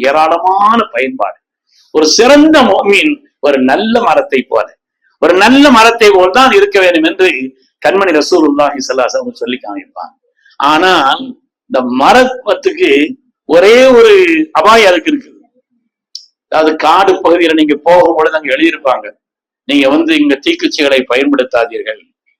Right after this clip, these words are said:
ஒரு மரத்திலிருந்து பல்லாயிரக்கணக்கான தீக்குச்சிகள் உருவாகிறது, ஒரு தீக்குச்சி பல்லாயிரக்கணக்கான மரங்களை அழிக்கிறது, கவனமா இருங்கன்னு சொல்லுவாங்க.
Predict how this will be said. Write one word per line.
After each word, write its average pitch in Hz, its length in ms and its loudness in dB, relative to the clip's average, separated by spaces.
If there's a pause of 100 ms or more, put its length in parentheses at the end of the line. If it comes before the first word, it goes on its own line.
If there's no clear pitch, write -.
(320)
ஒரு 151 180 2 (100)
மரத்திலிருந்து 180 640 -2
பல்லாயிரக்கணக்கான 160 1300 0
தீக்குச்சிகள் 151 600 -4
உருவாகிறது, 135 640 -2 (440)
ஒரு 160 260 2
தீக்குச்சி 208 560 0
பல்லாயிரக்கணக்கான 175 1080 0
மரங்களை 180 540 0 (580)
அழிக்கிறது, 160 720 0
கவனமா 160 380 0
இருங்கன்னு 127 320 -4
சொல்லுவாங்க. 101 320 -16